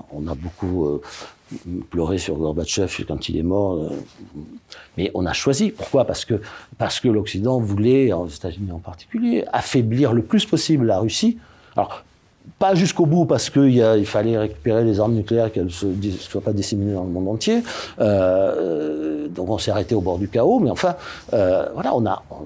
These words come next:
on a décidé de, de, de choisir la solution qui l'affaiblissait le plus et qui démantelait quelque chose qui n'était pas que l'Union soviétique en réalité, hein. C'est, c'est l'Empire russe qui était. Donc c'est,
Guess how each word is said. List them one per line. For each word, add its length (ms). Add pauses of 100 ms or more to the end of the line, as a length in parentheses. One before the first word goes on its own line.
(100)
on 120
a 100
décidé 540
de, 260
de, 760 (380)
de 80
choisir 280
la 120
solution 560
qui 180
l'affaiblissait 540
le 100
plus 460 (340)
et 60
qui 160
démantelait 500
quelque 240
chose 200
qui 100
n'était 160
pas 120
que 140
l'Union 300
soviétique 480
en 80
réalité, 520
hein. 120
C'est, 260
c'est 160
l'Empire 360
russe 280
qui 100
était. 300
Donc 220
c'est, 120